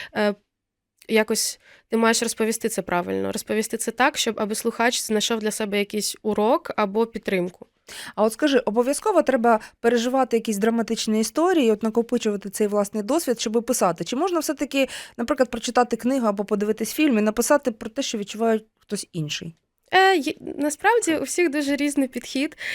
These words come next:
Speaker 1: І в мене є друзі, які теж пишуть пісні, і пишуть пісні просто про ситуації, які вони почули від когось, від своїх друзів, які вони почули, ну, там, в серіалі, ще десь. Тому, м, дуже по-різному. Я, наприклад, я пишу про себе.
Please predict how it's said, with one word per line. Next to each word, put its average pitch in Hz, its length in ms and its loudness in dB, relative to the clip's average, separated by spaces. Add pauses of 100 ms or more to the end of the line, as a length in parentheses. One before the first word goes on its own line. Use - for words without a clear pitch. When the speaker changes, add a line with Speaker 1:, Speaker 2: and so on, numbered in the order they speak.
(140)
Speaker 1:
І 247 120 0
в - 20 2
мене 294 220 6
є 294 120 0
друзі, 285 280 2
які 262 240 2
теж 269 240 2
пишуть 254 340 -2
пісні, 254 440 0
і 262 40 0
пишуть 254 300 -2
пісні 262 380 -2
просто 262 400 0
про 247 100 -6
ситуації, 247 480 0
які 349 160 0
вони 262 160 4
почули 262 340 0
від 214 120 -4
когось, 208 420 0
від 220 120 -4
своїх 247 320 0
друзів, 214 380 2 (280)
які 240 200 0
вони 240 200 2
почули, 240 480 0 (100)
ну, 196 80 -6
там, 180 120 -4
в 180 60 -8
серіалі, 202 440 2
ще - 200 -4
десь. 196 220 -6
Тому, 226 280 -2
м, 247 260 2 (460)
дуже 349 260 -2
по-різному. 269 460 0
Я, 226 200 2
наприклад, 311 460 0
я 262 100 2
пишу 262 220 -4
про - 140 -10
себе. 190 280 -4